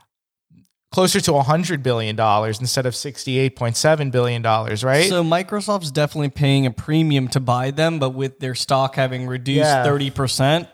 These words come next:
Speaker 2: it, it
Speaker 1: It's a
Speaker 2: still at a
Speaker 1: discount at the
Speaker 2: discount. <laughs>
Speaker 1: yes, exactly. It's a discount because of what's going on. And rather than saying, "Hey, Microsoft, what's wrong with you guys? Like, why would you guys buy a company that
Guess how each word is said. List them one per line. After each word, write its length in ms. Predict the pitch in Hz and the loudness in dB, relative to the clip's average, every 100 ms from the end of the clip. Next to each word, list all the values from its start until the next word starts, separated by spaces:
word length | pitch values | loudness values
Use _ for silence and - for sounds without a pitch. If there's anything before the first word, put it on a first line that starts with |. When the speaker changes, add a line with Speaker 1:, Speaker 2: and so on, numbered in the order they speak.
| _ _ | _ _
Speaker 2:
it, 260 | 156 151 147 170 165 | -2 -2 -2 -18 _
it 180 | 180 175 _ _ _ | -10 -10 _ _ _
Speaker 1:
It's 160 | 196 | -4
a 60 | 240 | -2
Speaker 2:
still 240 | 214 214 | 2 4
at 120 | 190 165 | 6 4
a 20 | |
Speaker 1:
discount 160 | 165 | 4
at 60 | 151 | 2
the 60 | 143 | 2
Speaker 2:
discount. 380 | 151 147 135 | -2 -2 -2
<laughs> 80 | 180 | 2
Speaker 1:
yes, 340 | 170 147 127 202 | 4 4 0 -4
exactly. 540 | 185 185 190 196 160 | 0 4 4 2 -2
It's 160 | 170 202 | 0 -2
a 80 | |
discount 560 | 165 185 226 - 226 190 | -2 -2 -4 0 0 0
because 240 | 170 170 151 | -2 -2 -2
of 100 | 147 | 0
what's 280 | 170 170 | -2 -2
going 360 | - 160 147 139 | -4 -2 -2 0
on. 500 | 170 190 151 131 127 - _ | 2 4 2 0 -4 -10 _
And 160 | - 151 | -10 -2
rather 360 | 156 180 208 208 | 4 4 4 0
than 340 | 175 156 143 | -2 -4 -8
saying, 360 | - 175 160 143 | -6 -2 -2 0
"Hey, 260 | 170 165 | 4 4
Microsoft, 720 | 143 151 156 143 - 127 117 | 4 2 2 -2 0 -2 -2
what's 400 | 160 170 185 - | -4 -2 -2 -6
wrong 240 | 165 160 160 | -2 2 2
with 180 | 147 131 | 0 -6
you 100 | 120 | -4
guys? 240 | 120 117 | -2 -2
Like, 120 | 120 | -2
why 200 | 139 156 | 2 4
would 160 | 180 165 | 4 -2
you 80 | 165 | 0
guys 220 | 151 135 | 0 0
buy 240 | 139 139 | 2 2
a 80 | 139 | 2
company 500 | - 156 156 143 127 | -2 -6 -4 -6 -4
that 360 | 123 120 113 | -2 -2 -2